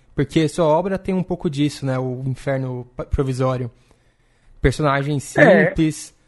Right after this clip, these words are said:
Speaker 1: uma realidade
Speaker 2: É, assim, eu
Speaker 1: urbana.
Speaker 2: É, mas assim, eu, eu acho, assim, pra mim, há, há uma, há uma, há uma questão que é o seguinte. Quando, por exemplo, a gente vai assistir um filme brasileiro, a gente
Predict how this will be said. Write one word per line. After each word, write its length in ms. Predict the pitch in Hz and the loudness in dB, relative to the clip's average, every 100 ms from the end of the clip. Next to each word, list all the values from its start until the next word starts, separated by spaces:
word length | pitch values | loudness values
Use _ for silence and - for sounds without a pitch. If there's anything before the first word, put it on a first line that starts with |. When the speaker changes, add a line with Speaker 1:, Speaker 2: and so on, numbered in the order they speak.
| _ _ | _ _
Speaker 1:
uma 100 | - | -6
realidade 600 | 127 139 143 143 147 135 | -2 2 2 2 0 -2
Speaker 2:
É, 60 | 143 | -2
assim, 200 | 131 120 | 0 2
eu 100 | 240 | 4
Speaker 1:
urbana. 640 | 240 135 156 160 151 143 - - - - - _ - - _ _ _ _ _ _ _ _ - 330 | 4 2 -2 -6 -8 -10 -14 -18 -12 -12 -12 _ -20 -20 _ _ _ _ _ _ _ _ 0 4
Speaker 2:
É, 80 | |
mas 160 | 240 233 | 4 4
assim, 240 | 294 - 269 254 | 2 2 -2 2
eu, 240 | 262 285 | 0 2
eu 240 | 254 285 240 | 2 2 4
acho, 420 | 247 294 - 220 170 _ 226 226 | 2 0 -6 -12 -14 _ -6 -4
assim, 220 | 208 247 | -2 -4
pra 160 | 190 247 | 2 2
mim, 340 | 247 277 262 233 | 4 4 2 2
há, 240 | 233 254 | 2 4
há 100 | 220 | 4
uma, 400 | 254 254 233 202 | 4 4 4 2
há 140 | 269 | 2
uma, 580 | 202 226 226 208 185 160 160 | 0 2 2 2 2 0 -2
há 140 | 165 175 | -4 -4
uma 420 | 196 190 175 156 | -2 0 2 0
questão 760 | - 165 - - 208 196 151 - _ _ | -2 -10 -4 2 2 2 -2 -8 _ _
que 100 | - | -2
é 40 | 196 | -2
o 60 | |
seguinte. 600 | - 214 165 156 131 143 - - - - | 0 0 4 4 2 -6 -10 -20 -20 0
Quando, 400 | 254 311 370 277 | 4 6 6 4
por 140 | 208 | 2
exemplo, 340 | 196 175 196 185 | 4 4 2 2
a 40 | |
gente 160 | 196 208 | 2 2
vai 340 | 147 175 202 | 4 6 6
assistir 280 | 196 185 - | 2 -2 -2
um 100 | 180 | -2
filme 200 | 170 180 | 2 2
brasileiro, 680 | 160 143 139 143 196 175 135 - _ - _ | 2 0 0 4 6 4 0 -6 _ -20 _
a 80 | - | -2
gente 200 | 151 220 | 0 0